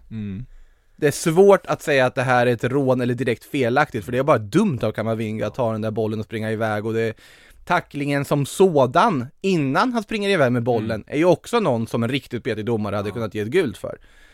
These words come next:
Speaker 2: Sen verkar det som att Vincic inte hade koll på att Camavinga hade, och det är ett liksom gult sen innan, och det är ju illa i sig.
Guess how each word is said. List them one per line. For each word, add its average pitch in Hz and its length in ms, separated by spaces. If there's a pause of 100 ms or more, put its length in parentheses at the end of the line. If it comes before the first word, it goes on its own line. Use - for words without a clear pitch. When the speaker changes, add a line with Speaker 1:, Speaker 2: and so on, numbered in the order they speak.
(200)
Speaker 2:
Sen 190 140
verkar 196 200
det 185 40
som 180 60
att 139 80
Vincic 123 320
inte 110 220
hade 107 140
koll 127 240
på 101 100
att 95 80
Camavinga 98 420
hade, 113 440 (180)
och 120 100
det 127 80
är 117 100 (140)
ett 120 200
liksom 110 240
gult 107 220
sen 113 100
innan, 117 340
och 110 80
det 131 100
är 120 180
ju 110 240 (800)
illa 170 360
i 143 80
sig. 185 440